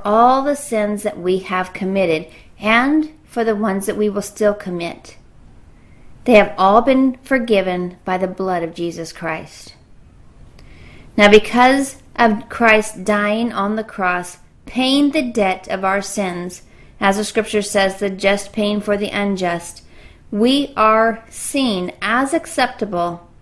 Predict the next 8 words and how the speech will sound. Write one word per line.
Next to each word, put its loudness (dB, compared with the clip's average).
in -4
the -2
sight -4
of -10
God. -4
We 6
can 0
live 2